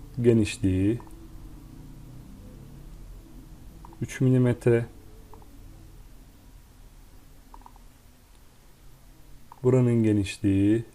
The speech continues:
şöyle on üç milimetre ve bu delik eksenlerinin merkezleri otuz milimetre dedim.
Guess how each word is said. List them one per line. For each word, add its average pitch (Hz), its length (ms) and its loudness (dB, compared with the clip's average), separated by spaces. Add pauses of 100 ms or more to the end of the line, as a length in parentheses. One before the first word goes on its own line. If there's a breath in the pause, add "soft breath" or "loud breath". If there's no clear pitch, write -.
(1200)
şöyle 92 340 -4
on 113 220 -2
üç 127 220 -4
milimetre 123 640 2 (680 soft breath)
ve 135 120 6
bu 147 140 6
delik 131 460 4 (340)
eksenlerinin 107 640 2
merkezleri 110 1040 4 (1040)
otuz 135 340 2
milimetre 107 760 2 (920)
dedim. 113 240 6